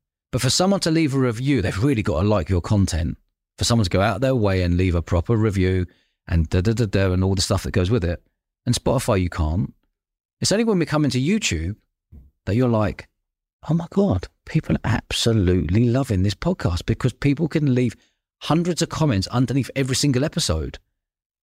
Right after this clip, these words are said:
Then gives you a nice spring in your step to go, My God, we're onto something here. People are enjoying the genres we're doing. People enjoying the guests. People enjoying the Netflix trailer movies, sixty-second trailer movies we do before each podcast.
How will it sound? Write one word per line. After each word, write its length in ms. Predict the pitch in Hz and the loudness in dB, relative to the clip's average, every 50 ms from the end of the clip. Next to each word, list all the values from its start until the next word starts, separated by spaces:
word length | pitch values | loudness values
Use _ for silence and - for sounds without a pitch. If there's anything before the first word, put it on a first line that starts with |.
| _ _ _ _ - | _ _ _ _ 0
Then 220 | 135 165 208 202 | 2 4 4 4
gives 200 | - 131 101 92 | 2 2 2 2
you 80 | 104 92 | 2 2
a 20 | |
nice 200 | 92 92 87 87 | 2 2 2 0
spring 300 | - - - - 95 87 87 | -2 -4 -2 0 2 2 4
in 60 | 82 | 2
your 80 | 85 80 | 2 0
step 240 | - - 90 - | 0 -2 -4 -4
to 80 | - - | -4 -2
go, 160 | - 90 85 - - | -2 -2 -2 -2 -4
My 160 | - 104 110 | -4 -4 -2
God, 260 | - - 123 92 87 | 0 0 0 0 0
we're 60 | 98 | 0
onto 180 | 117 151 139 - | 0 0 0 0
something 300 | - - 82 87 80 - | -2 0 0 0 0 0
here. 160 | - 80 76 - | 0 -2 -2 0
People 300 | - 107 107 - 95 92 | 0 0 0 2 2 2
are 60 | 95 | 4
enjoying 640 | 92 82 - - 101 101 98 95 87 85 85 80 - - _ _ _ _ _ _ _ _ _ | 4 2 2 2 2 2 2 2 2 2 2 0 -2 -4 _ _ _ _ _ _ _ _ _
the 60 | 85 | 0
genres 420 | 80 78 101 92 87 90 87 78 76 | 2 2 2 4 4 4 2 2 2
we're 80 | 87 | 0
doing. 240 | 78 - 87 85 82 | 0 0 0 0 2
People 220 | 82 107 95 85 92 | 0 0 0 2 2
enjoying 600 | 92 87 - - 95 95 92 90 87 85 85 78 - _ _ _ _ _ _ _ _ _ | 2 2 2 2 0 2 2 2 2 2 0 -2 -4 _ _ _ _ _ _ _ _ _
the 140 | - 92 80 | -2 -2 0
guests. 320 | - 98 85 87 - - | 2 0 0 0 -2 -4
People 280 | - - 104 95 - 92 | -2 0 0 0 2 2
enjoying 600 | 92 87 85 80 104 101 98 92 90 87 82 82 | 2 2 2 2 2 2 2 2 2 2 2 2
the 160 | 80 85 - - _ _ _ | 0 0 -2 -6 _ _ _
Netflix 540 | 101 95 95 - - - 87 80 - - _ | 0 0 0 0 -4 -4 -4 -4 -4 -4 _
trailer 300 | - - 98 90 85 85 | -2 0 0 2 2 2
movies, 400 | 82 85 85 82 76 82 76 - - | 2 2 2 0 0 -2 -2 -2 -4
sixty-second 580 | - - - - - 85 - 90 82 - 82 78 | -4 -4 -4 -2 -2 -2 -2 -2 0 0 -2 0
trailer 240 | - 95 90 85 82 | 0 0 0 2 2
movies 280 | 87 85 80 80 76 85 | 2 2 0 -2 0 0
we 100 | 85 78 | -2 0
do 200 | - 87 87 82 | 0 0 0 0
before 360 | - 87 - - 92 85 87 | 0 -4 -4 -2 0 0 0
each 120 | 82 - - | 0 -2 -2
podcast. 400 | - 85 78 - - 80 80 | -4 -4 -2 -2 -2 -4 -4